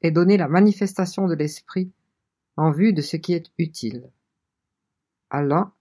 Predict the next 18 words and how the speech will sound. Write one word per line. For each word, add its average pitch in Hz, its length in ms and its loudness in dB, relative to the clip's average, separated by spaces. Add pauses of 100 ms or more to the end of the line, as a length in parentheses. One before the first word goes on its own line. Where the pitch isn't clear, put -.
est 147 100 -2
donné 139 320 2
par 143 180 -4
le 135 80 -4
moyen 147 300 -2
de 147 80 -2
l'Esprit 151 420 -2
la 170 120 0
parole 156 340 -2
de 165 60 -2
sagesse, 160 720 -4 (880)
à 135 60 -4
un 139 200 2
autre 226 200 4
la 143 120 -2
parole 165 340 0
de 165 60 4
connaissance, 175 920 -2